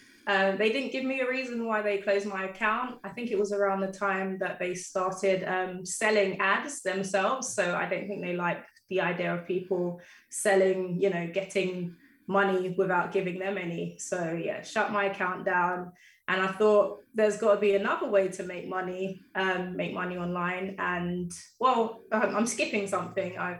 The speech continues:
I became an author about three or four years ago, um, self-published author, um, doing children's books. I've, I've got a number of books that I've ghostwritten, um, and I've got books under different pseud-,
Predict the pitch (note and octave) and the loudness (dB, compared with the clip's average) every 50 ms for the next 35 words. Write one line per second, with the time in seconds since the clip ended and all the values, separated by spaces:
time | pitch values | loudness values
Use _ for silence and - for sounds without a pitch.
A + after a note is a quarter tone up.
0 | - G3 F3 F3+ F3 G#3 - B3 A3 A3 A3 G#3 F#3 G3+ A3 A3 G#3+ - G3+ F#3 | -8 -8 -4 -2 -2 0 2 4 4 4 4 4 4 2 2 2 2 2 2 2
1 | F3+ F#3 F#3+ - - _ _ _ _ - E3+ E3+ F#3 F#3 F3 E3+ - - G3+ G#3 | 2 2 0 -4 -10 _ _ _ _ -10 -6 -2 -2 -2 -2 -4 -4 0 2 4
2 | G3 G3 F#3+ G3 F#3+ - F#3+ F#3+ F3+ F#3 F3+ F3 F3 F3 E3 - E3+ E3 E3 E3+ | 6 6 4 2 0 -2 -2 -2 0 0 -2 -4 -4 -6 -8 -6 -4 -2 -2 -2
3 | - - - - _ _ _ _ _ - E3+ E3+ E3 E3 F3 E3+ - G3 G3 F#3+ | -4 -6 -8 -12 _ _ _ _ _ -4 0 0 2 2 0 2 2 2 2 0
4 | - - F3 E3 E3+ E3+ E3+ - - F3 F3 F3 - E3+ E3 D#3+ E3+ F3 - - | 0 -2 -2 -2 -2 -4 -6 -6 -4 -4 -2 -2 -2 -2 -2 -2 -4 -6 -8 -12
5 | _ _ - F3 E3+ E3 E3 D#3+ D3+ D#3 D#3+ E3 E3 D#3+ D#3+ E3+ E3+ F3 _ _ | _ _ -6 -4 -2 0 0 0 0 0 -2 -2 -4 -6 -6 -8 -8 -10 _ _
6 | _ - - - - _ _ - G#3 G3+ G3+ G3 F#3+ G3 - A3+ A3 A3+ G#3+ A3 | _ -20 -20 -20 -20 _ _ 4 6 6 6 6 4 2 2 2 2 2 2 2
7 | A3 G#3+ G#3+ G#3 - G#3+ G#3+ G#3+ G3+ G3 G3 - - F#3+ F#3+ F#3 F3+ - - F#3 | 4 2 2 0 2 2 4 6 6 4 2 0 -2 -2 0 -2 -2 -4 -8 -6
8 | F3 - F3+ F#3 F#3+ G3 F#3+ F#3+ F#3+ G3 F#3+ F#3 F#3 F3+ - - - F#3+ G3 - | -4 -4 -2 -2 -2 -2 -2 -2 -2 0 2 2 0 0 -2 -4 -4 -4 -4 -4
9 | - F3+ E3 E3+ E3+ - G3 G3+ G#3+ G#3 G#3 G3 G3+ G3+ G3 - - G3+ G3 F#3+ | -4 -4 -4 -4 0 4 4 4 4 4 2 0 0 0 0 0 2 4 6 6
10 | F#3+ F#3+ G3 G3 G3 F#3+ - _ _ _ - _ _ _ - - F#3+ F#3 F3+ F3+ | 4 2 -2 -6 -8 -10 -14 _ _ _ -20 _ _ _ -4 0 2 2 2 2
11 | F3+ F3+ F3 E3+ F3 F3 E3 E3 - F3+ - - - - - - F#3+ F#3 F#3 F3+ | 2 0 -2 -2 -2 -2 -4 -4 -4 -6 -4 -4 -6 -4 -2 0 0 2 2 0
12 | F3 F3+ E3+ E3+ E3 E3 E3 F#3 - - - F3 - - - E3+ F3 F3 F3 - | 0 0 0 0 0 0 -2 -4 -6 -6 -6 -8 -6 -6 -4 -4 -4 -4 -4 -2